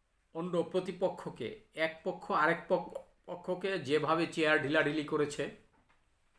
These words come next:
গ্রামের নারীরা ছুটে এসেছেন তার স্বামীকে বাঁচানোর জন্য, গ্রামের নারীরা ছুটে এসেছেন তার শিশু সন্তান,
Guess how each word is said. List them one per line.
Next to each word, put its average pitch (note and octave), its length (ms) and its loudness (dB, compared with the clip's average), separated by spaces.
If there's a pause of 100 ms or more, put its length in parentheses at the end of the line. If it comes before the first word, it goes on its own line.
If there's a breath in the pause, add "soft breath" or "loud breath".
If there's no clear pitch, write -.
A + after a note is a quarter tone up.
(1000 soft breath)
গ্রামের D#3+ 460 2
নারীরা E3+ 380 6
ছুটে E3+ 340 0
এসেছেন F3 420 -4
তার D3 140 -4
স্বামীকে E3 400 2
বাঁচানোর D3+ 480 2
জন্য, D3+ 220 -2 (420 loud breath)
গ্রামের C#3+ 440 2
নারীরা D3 440 4
ছুটে D#3+ 280 -4
এসেছেন F3 480 -6 (400 loud breath)
তার C3 240 -2 (340)
শিশু F3+ 360 -6
সন্তান, D#3+ 560 0